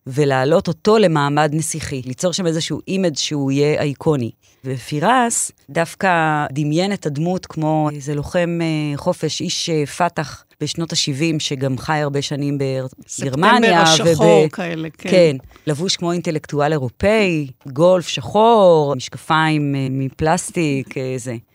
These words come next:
Speaker 1: והיה בינינו, אה, דין ודברים על הדמות הזאת. ובסופו של דבר, גם בהתייעצות עם הבימה, הגענו עם רותם שמיר, אמרנו, "ננסה את שני הכיוונים." למרות שאני ממש התעקשתי, זאת אומרת,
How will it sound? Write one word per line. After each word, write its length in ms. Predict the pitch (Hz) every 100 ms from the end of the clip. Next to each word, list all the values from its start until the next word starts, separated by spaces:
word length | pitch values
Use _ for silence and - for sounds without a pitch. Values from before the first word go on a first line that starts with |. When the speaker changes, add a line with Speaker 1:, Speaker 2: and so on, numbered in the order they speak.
| _ _ _ _ _ -
Speaker 1:
והיה 480 | 135 156 160 190 226
בינינו, 600 | 226 220 208 196 185 180
אה, 280 | 170 160 156
דין 200 | 156 190
ודברים 560 | 185 143 151 180 143 123 _ -
על 100 | 135
הדמות 360 | 127 160 180
הזאת. 380 | 147 117 113 - _ -
ובסופו 520 | 123 156 147 - 208
של 100 | 233
דבר, 280 | 202 208 220
גם 160 | 180 160
בהתייעצות 600 | 147 147 139 - 170 -
עם 200 | 139 131
הבימה, 500 | 131 131 127 156 233
הגענו 480 | 269 180 170 180 180
עם 160 | 156 131
רותם 260 | 147 160
שמיר, 420 | 156 135 147 202 214 _
אמרנו, 240 | 156 190 202
"ננסה 420 | 175 143 - 160
את 100 | 151
שני 160 | 147 131
הכיוונים." 540 | - 139 127 120 - - _ 165
למרות 300 | 175 180 180
שאני 200 | 190 175
ממש 440 | 165 165 180 -
התעקשתי, 600 | 180 151 135 127 - 123
זאת 120 | 117
אומרת, 280 | 151 143 -